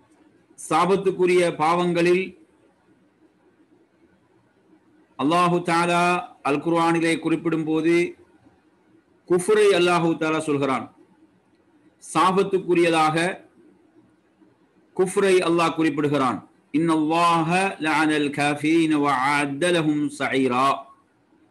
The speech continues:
முப்பத்தி மூன்றாவது அத்தியாயத்துடைய அறுபத்தி நான்காவது வசனம். நிச்சயமாக அல்லாஹு தாலா நிராகரிப்பாளர்களை சபிக்கிறான். அல்லாஹுவை நிராகரிக்கக்கூடிய, மறுமையை நிராகரிக்கக்கூடிய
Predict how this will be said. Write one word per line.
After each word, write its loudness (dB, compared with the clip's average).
முப்பத்தி -2
மூன்றாவது 0
அத்தியாயத்துடைய -2
அறுபத்தி -2
நான்காவது 0
வசனம். -4
நிச்சயமாக 0
அல்லாஹு 2
தாலா 0
நிராகரிப்பாளர்களை 0
சபிக்கிறான். 0
அல்லாஹுவை 2
நிராகரிக்கக்கூடிய, 0
மறுமையை 2
நிராகரிக்கக்கூடிய -2